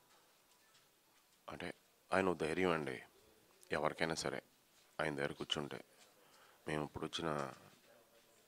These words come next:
ఆర్టిస్టులు మాకంటే ముందు ఇరవై సంవత్సరాలు, ముప్పై సంవత్సరాల తర-, ముందు కూడా ఈ ఇండస్ట్రీకి వచ్చిన చాలామంది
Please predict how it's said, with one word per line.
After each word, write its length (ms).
ఆర్టిస్టులు 580
మాకంటే 360
ముందు 380
ఇరవై 180
సంవత్సరాలు, 440
ముప్పై 240
సంవత్సరాల 420
తర-, 180
ముందు 240
కూడా 300
ఈ 40
ఇండస్ట్రీకి 460
వచ్చిన 260
చాలామంది 680